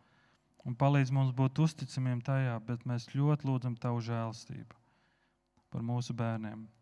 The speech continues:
Svētī viņus šodien šajā dienā un svētī arī skolotājus. Un svētī mūs, kad mēs klausīsimies Tavu vārdu.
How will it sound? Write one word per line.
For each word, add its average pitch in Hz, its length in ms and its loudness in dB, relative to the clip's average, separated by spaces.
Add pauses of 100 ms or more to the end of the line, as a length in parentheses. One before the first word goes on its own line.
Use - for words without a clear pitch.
(160)
Svētī 135 480 2
viņus 117 320 -2
šodien 113 560 -2
šajā 151 400 4
dienā 117 400 0 (800)
un 117 320 -2
svētī 120 400 0
arī 113 180 -4
skolotājus. 110 800 -8
Un 123 60 -2
svētī 139 400 2
mūs, 156 320 2
kad 113 160 -4
mēs 113 320 -4
klausīsimies 113 680 -2
Tavu 110 260 -6
vārdu. 104 380 -8